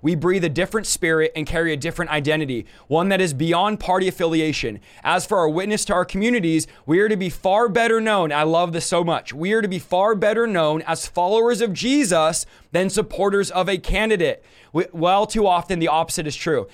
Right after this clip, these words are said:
Everyone knows who we're voting for, but few know who we worship. The signs in our front yard say it all, as do the hats, the shirts we wear,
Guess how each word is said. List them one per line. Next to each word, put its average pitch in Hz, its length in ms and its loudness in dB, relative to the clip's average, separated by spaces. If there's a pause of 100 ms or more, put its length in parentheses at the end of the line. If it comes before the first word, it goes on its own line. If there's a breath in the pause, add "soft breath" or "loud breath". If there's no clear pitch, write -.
(220 loud breath)
Everyone 233 420 2
knows 208 240 2
who 208 80 -2
we're 214 140 4
voting 160 340 0
for, 151 360 0 (100)
but 147 180 -6
few 190 320 -2
know 165 280 2
who 165 120 2
we 156 160 2
worship. 147 540 -2 (300)
The 165 100 0
signs 196 340 0
in 214 60 0
our 208 80 2
front 196 240 -2
yard 175 300 0
say 165 240 0
it 160 60 2
all, 143 260 2
as 156 200 0
do 170 120 -2
the 156 80 -2
hats, 165 360 -2
the 180 120 -8
shirts 160 440 -4 (200 soft breath)
we 139 100 -2
wear, 175 380 2